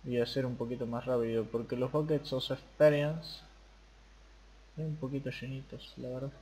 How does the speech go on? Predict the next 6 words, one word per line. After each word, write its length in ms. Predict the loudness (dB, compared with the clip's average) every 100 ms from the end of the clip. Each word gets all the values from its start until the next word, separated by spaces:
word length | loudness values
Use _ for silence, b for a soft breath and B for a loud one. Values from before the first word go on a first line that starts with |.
| -20 -20 -20 -20 -20 -20 -20 -18 -2
Eh, 320 | 2 4 2
esto 380 | 2 0 -2 -4
lo 80 | -4
pongo 280 | -4 -4 -4
aquí. 260 | -4 -10 -12 -18 -20 -20 -20 -20 -20 -20 -20 -18 -4
Vale. 400 | 2 2 2